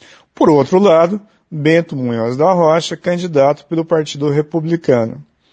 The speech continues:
Se Lupion era visto como herdeiro de Ribas, seu adversário vinha de uma tradicional família política, pois era filho do ex-governador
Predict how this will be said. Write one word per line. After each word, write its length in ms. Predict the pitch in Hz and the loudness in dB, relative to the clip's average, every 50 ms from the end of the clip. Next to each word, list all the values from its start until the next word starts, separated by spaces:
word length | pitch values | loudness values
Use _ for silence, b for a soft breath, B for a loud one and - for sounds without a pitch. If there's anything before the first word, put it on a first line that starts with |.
| b b b b b b b b b b | b b b b b b b b b b
Se 160 | b - 226 | b -4 0
Lupion 600 | 233 247 226 - - 196 165 165 151 143 127 131 - | 2 2 2 2 4 4 4 4 4 2 0 0 0
era 220 | 165 165 180 170 | 0 2 2 2
visto 360 | 151 135 143 160 156 - - | 2 2 0 0 0 -2 -4
como 220 | 135 - 156 156 165 | -4 -2 -2 0 0
herdeiro 500 | 180 170 139 127 131 151 170 156 131 123 | 0 0 0 0 2 2 2 2 2 -2
de 160 | 113 113 117 | -4 -6 -6
Ribas, 560 | 107 123 165 180 170 131 123 113 123 - - b b b b b b b | -4 0 0 0 0 0 -2 -8 -8 -12 -20 b b b b b b b
seu 240 | b - - 185 190 | b -4 0 2 2
adversário 760 | 190 175 170 160 143 139 139 131 - - 143 156 160 143 127 | 2 2 2 2 2 2 0 0 0 2 4 4 4 2 2
vinha 240 | 113 120 135 156 160 | 0 -2 -2 -2 -2
de 120 | 156 151 | 0 0
uma 180 | 156 156 156 151 | 0 0 0 -2
tradicional 640 | 151 - 165 180 185 175 - - - 139 135 131 135 | 0 0 0 2 0 0 -4 -4 -2 0 0 0 0
família 440 | 131 - 175 165 151 139 139 143 147 | 0 -2 -2 -2 -2 -2 0 -2 -2
política, 640 | 147 - 226 202 160 151 156 151 139 - - - - _ _ _ - | -2 -2 -4 0 2 2 2 2 2 -2 -12 -14 -18 _ _ _ -6
pois 160 | - 151 123 | -4 -2 0
era 160 | 123 127 147 | 0 0 0
filho 320 | 147 - - - 135 143 147 | 0 -2 -4 -4 -4 -2 -2
do 200 | 139 139 127 131 | 0 2 2 2
ex-governador 840 | 135 135 131 135 127 127 143 151 170 175 151 131 135 139 160 165 | 2 2 2 0 0 0 0 0 0 0 2 2 2 2 0 -2